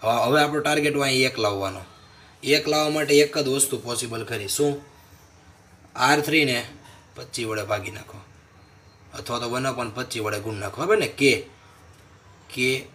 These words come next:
આર આઈ, આર આઈ થી કે આર આઈ. યાદ છે ને? ચાલો ભાઈ, ગુણી નાખો પચીસ વડે. બીજું કાંઈક ઈ તો કરવું જ પડશે, એમાં કાંઈ નહીં હાલે. તો જ એક આવશે ને, એક આવે તો જ મજા આવે.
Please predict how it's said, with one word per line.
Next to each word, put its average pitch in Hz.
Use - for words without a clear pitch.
આર 117
આઈ, 101
આર 131
આઈ 156
થી 160
કે 131
આર 107
આઈ. 87
યાદ 123
છે 220
ને? 220
ચાલો 135
ભાઈ, 107
ગુણી 147
નાખો 151
પચીસ 120
વડે. 101
બીજું 110
કાંઈક 113
ઈ 117
તો 113
કરવું 139
જ 147
પડશે, 110
એમાં 107
કાંઈ 107
નહીં 127
હાલે. 101
તો 120
જ 123
એક 123
આવશે 120
ને, 165
એક 120
આવે 123
તો 139
જ 131
મજા 135
આવે. 101